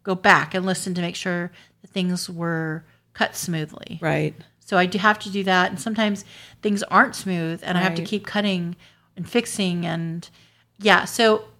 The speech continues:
Speaker 1: that hour episode took me almost five hours to
Speaker 2: Wow.
Speaker 1: process.
Speaker 2: That was
Speaker 1: So
Speaker 2: a long time. That's almost a whole day's work.
Speaker 1: So you're welcome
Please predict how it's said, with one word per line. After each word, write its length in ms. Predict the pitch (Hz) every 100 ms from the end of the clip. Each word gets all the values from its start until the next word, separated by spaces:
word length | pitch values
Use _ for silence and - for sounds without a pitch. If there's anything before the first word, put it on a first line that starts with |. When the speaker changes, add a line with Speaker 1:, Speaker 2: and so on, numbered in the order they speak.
| 190
Speaker 1:
that 200 | 214 -
hour 220 | 190 202
episode 460 | 196 196 196 190 175
took 220 | - 190
me 100 | 180
almost 240 | 165 165 -
five 240 | 170 156
hours 520 | 165 - - 190 -
to 180 | - -
Speaker 2:
Wow. 300 | - - -
Speaker 1:
process. 460 | 190 - 202 180 - _ _ _ _ _ -
Speaker 2:
That 100 | 226
was 80 | 196
Speaker 1:
So 140 | 214
Speaker 2:
a 20 |
long 320 | 208 208 202
time. 200 | 208 208
That's 160 | 196 214
almost 200 | 214 202
a 60 | 180
whole 140 | 190
day's 220 | 208 202
work. 320 | 180 175 - - -
Speaker 1:
So 720 | - - 269 247 214 180 175 - _ _ _ _ _ _ _ _ -
you're 140 | 208
welcome 640 | 208 202 196 190 - 170